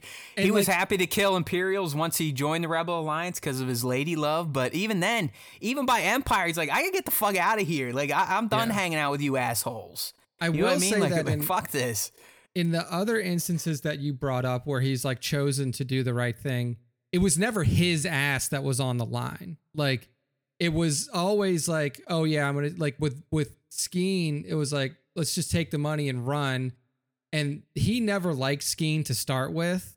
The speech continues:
Speaker 1: Like, he was like, so, like, that just kinda gave him a reason to ice Skeen. Um,
Speaker 2: But
Speaker 1: the
Speaker 2: ultimately,
Speaker 1: inst-
Speaker 2: you have to agree, it wa-, he was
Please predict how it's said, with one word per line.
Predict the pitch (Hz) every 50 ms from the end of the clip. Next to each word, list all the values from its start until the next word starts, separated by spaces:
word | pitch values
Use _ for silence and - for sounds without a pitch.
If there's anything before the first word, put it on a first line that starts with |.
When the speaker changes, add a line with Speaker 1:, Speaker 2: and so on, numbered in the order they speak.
| _ _
Speaker 1:
Like, | - 143 135 127 123 - - _
he | - 135 156 170
was | 170 147 135
like, | 156 147 135 135 - - - _ -
so, | - - 180 165
like, | 147 160 156 123 -
that | 170 180 196 185
just | - 202 -
kinda | - 175 180 160 139
gave | 120 107 147 143 143 147 143
him | 147 139 127
a | 117
reason | 110 110 123 123 135 139 135 151 160 151 147
to | - 160
ice | 170 160 156 156 151 - - -
Skeen. | - 165 160 156 160 160 160 165 160 - _ _ _ _ _ _ _ _ _ _ _ _ _ _
Um, | - 147 143 139 135 131 123 123 120 120 113 - - - - _ _
Speaker 2:
But | - 330
Speaker 1:
the | 285 254
Speaker 2:
ultimately, | 247 262 185 185 202 202
Speaker 1:
inst- | 190 175 165
Speaker 2:
you | 175
have | 190 185
to | - 185
agree, | 160 131 170 202 214 190 165
it | 160
wa-, | 156 160
he | - 143 151 175
was | 175 165 151 127 120